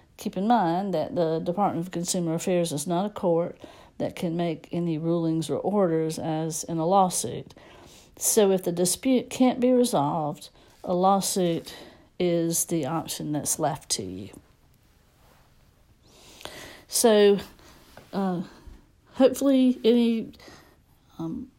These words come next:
disputes you have with your homeowners association, or if you're an association, a dispute that you have with a homeowner can be resolved without going to court.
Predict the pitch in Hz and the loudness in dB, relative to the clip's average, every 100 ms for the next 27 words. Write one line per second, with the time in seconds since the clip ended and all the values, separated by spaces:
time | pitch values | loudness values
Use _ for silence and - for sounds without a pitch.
0 | _ _ _ _ - 175 - 247 170 226 | _ _ _ _ -10 -6 0 0 2 0
1 | 214 214 202 202 196 202 180 175 233 247 | 2 2 4 2 2 0 0 2 4 4
2 | 233 220 - 226 220 - 220 220 220 214 | 4 2 2 4 4 2 2 2 0 -2
3 | 202 202 208 196 - 190 190 196 185 175 | -2 -2 -2 -4 -6 -6 -4 -2 -2 -2
4 | 175 208 185 185 185 208 208 220 214 - | -2 -2 0 0 0 0 0 -2 -2 -6
5 | - - - 175 175 - 190 - - 196 | -20 -14 -8 -4 -4 -2 -2 -2 -6 -4
6 | 196 196 190 180 185 220 233 226 226 226 | -2 -2 -4 -2 -2 0 0 0 0 -2
7 | 220 220 - - - - 202 185 180 180 | -2 -6 -14 -20 -16 -4 0 2 2 0
8 | 180 214 208 208 202 185 196 185 202 202 | 0 0 0 -2 -2 -2 -2 -4 -4 -4
9 | 202 190 180 - 220 220 214 | 0 -2 -2 0 2 2 0